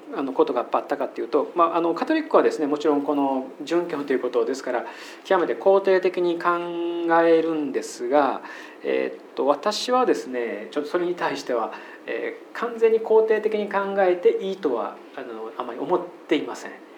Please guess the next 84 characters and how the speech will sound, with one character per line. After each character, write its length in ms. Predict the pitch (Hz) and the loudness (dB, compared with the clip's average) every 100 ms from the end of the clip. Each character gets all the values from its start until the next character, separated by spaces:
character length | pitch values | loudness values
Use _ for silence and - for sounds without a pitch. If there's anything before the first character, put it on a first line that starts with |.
| - - - - - | -20 -20 -20 -20 -16
え 520 | 131 113 117 123 - - | -10 -10 -10 -10 -12 -14
ー、 40 | |
最 340 | - 185 190 185 | -8 -4 -2 -2
後 80 | |
ま 160 | 185 214 | -2 0
で 280 | 196 135 131 | 0 0 -4
信 520 | - - 160 160 156 | -8 -8 -6 -8 -8
仰 200 | - 156 | 2 6
を 80 | 151 | 6
貫 500 | 151 165 160 156 151 | 4 -2 0 0 -2
い 60 | 131 | -4
て 240 | - 180 | 0 -2
殉 440 | 147 - 165 160 160 | -2 -6 -6 -6 -8
教 240 | - 160 156 | 2 4 4
し 120 | - | 0
た 80 | 139 | -6
っ 60 | |
て 180 | - - | -8 -6
い 40 | 131 | -4
う 40 | |
こ 120 | 131 | -4
と 120 | - | -8
は 60 | 113 | -10
素 160 | - 208 | -8 -2
晴 160 | 277 | 0
ら 80 | 294 | -2
し 180 | - 233 | -4 -6
い 40 | |
ん 180 | 185 143 | -4 -4
だ 180 | 151 240 - - - - | -4 -4 -6 -18 -12 0
と 80 | |
い 100 | 151 | 0
う 20 | 139 | 0
ふ 160 | 151 | -2
う 60 | 127 | -6
に 80 | 117 - | -6 -2
言 180 | 254 269 | 0 0
い 20 | |
切 120 | - | -4
っ 40 | 247 | -10
て 300 | - - 233 | -10 -6 -6
し 160 | - | -4
ま 180 | 208 208 | 0 0
う 60 | 190 | 0
と 120 | 175 | -2
で 80 | - | -4
す 120 | 135 | -6
ね、 240 | 123 - - - - - - - - | -8 -8 -14 -20 -20 -20 -20 -10 -2
ど 220 | 277 311 | 0 2
う 60 | |
い 80 | 302 | 0
う 60 | 285 | 0
問 220 | 269 262 | 0 0
題 180 | 269 262 | -2 -4
が 80 | 233 | -6
生 280 | - 160 | -4 -6
じ 100 | 185 | -4
る 80 | 180 | -4
の 100 | 165 | -4
か 180 | - 285 | -6 -8
っ 20 | - - | -12 -8
て 60 | 175 | -6
い 60 | |
う 20 | 170 | -2
こ 80 | |
と 120 | 175 156 | -2 -2
を 40 | |
ち 120 | 143 | -4
ょ 20 | |
っ 40 | 156 | -6
と 60 | |
や 80 | 165 | -6
っ 40 | - | -4
ぱ 160 | 143 | -6
考 40 | 151 135 | -6 -6
え 60 | |
て 80 | 131 | -8
ほ 60 | 117 | -10
し 80 | |
い 40 | - | -14
ん 40 | |
で 80 | 104 | -12
す 80 | 156 | -6
ね。 200 | 175 | -6